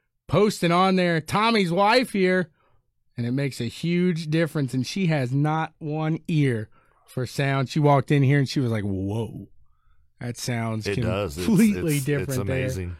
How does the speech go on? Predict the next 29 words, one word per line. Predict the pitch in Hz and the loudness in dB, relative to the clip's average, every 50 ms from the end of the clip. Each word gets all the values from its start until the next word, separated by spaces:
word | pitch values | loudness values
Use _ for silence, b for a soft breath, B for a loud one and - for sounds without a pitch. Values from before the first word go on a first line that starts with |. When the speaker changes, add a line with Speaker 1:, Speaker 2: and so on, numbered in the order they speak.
| b b b b | b b b b
Speaker 1:
So, | - - - 131 123 120 120 | -8 -4 -2 -2 0 0 0
uh, | 123 123 120 123 | 0 0 0 -2
just | 123 143 160 156 165 | 0 -2 0 0 0
a | |
big | 147 160 180 156 | 2 2 2 2
shout | - - 190 170 170 175 | 2 2 2 2 4 2
out | 170 165 160 - | 2 2 0 -2
to | - 151 | -2 0
them | 147 170 175 175 175 170 b b b b b b b b | 2 4 4 4 4 2 b b b b b b b b
as | 113 117 113 110 | -6 -6 -4 -4
they | - 139 147 139 | -2 -2 -2 0
are | 127 120 | -2 -2
on | 117 117 123 117 127 147 143 131 | -4 -4 -4 -4 -2 -2 -2 -2
board | 139 143 143 | -2 -2 -2
with | 131 123 135 | -2 -2 -2
us. | 139 139 - | -2 -2 -2
And | 151 143 | -2 0
I'm | 143 156 | 2 2
gonna | 170 156 151 | 2 2 2
do, | 135 147 147 147 147 143 | 2 2 2 2 2 0
you | 127 131 139 | 0 0 0
know, | 143 143 | 0 0
as | 127 135 131 113 117 | 0 0 -2 -2 -2
nascar | 127 123 123 127 123 - - 143 131 127 | -2 -2 -2 -4 -6 -4 -4 -4 -2 -2
has, | 131 123 | -2 -4
they | 123 117 | -6 -8
crank | - - - 131 131 127 - | -8 -4 -4 -2 -2 -2 -2
it | 127 | -2
up. | 131 135 143 | -2 -2 -4